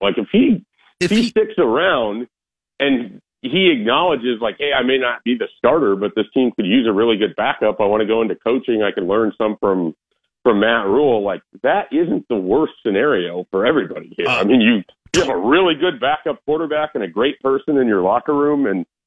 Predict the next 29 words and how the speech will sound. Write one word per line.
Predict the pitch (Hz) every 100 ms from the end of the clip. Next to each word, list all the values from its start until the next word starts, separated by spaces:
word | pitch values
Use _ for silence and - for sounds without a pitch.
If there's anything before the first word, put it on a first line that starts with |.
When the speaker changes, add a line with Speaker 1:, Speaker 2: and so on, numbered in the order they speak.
| _
Speaker 1:
he's | 156 135
getting | 139 139
the | 120
opportunity | 117 123 117 143 131 131
to | 117
learn | 101 120 120
coaching | - 123 120 127 110
firsthand | 123 113 - 117 123
from | - 98
somebody | 123 117 113 110
that, | 101 95 - _ _ -
you | 131
know, | 90 92 -
seems | 143 147
like | 123 117
you'd | 123
wanna | 104 117 107
learn | 104 120 120
from. | 131 131
Like, | 117 151 - _ _ _ -
that's | - 220
your | 214 170
kinda | 185 156
dream | 98 113 143 160 -
scenario, | 110 110 156 95 85 87
in | 87
my | 95 113
opinion. | - 87 80 - _ -
Speaker 2:
I | 170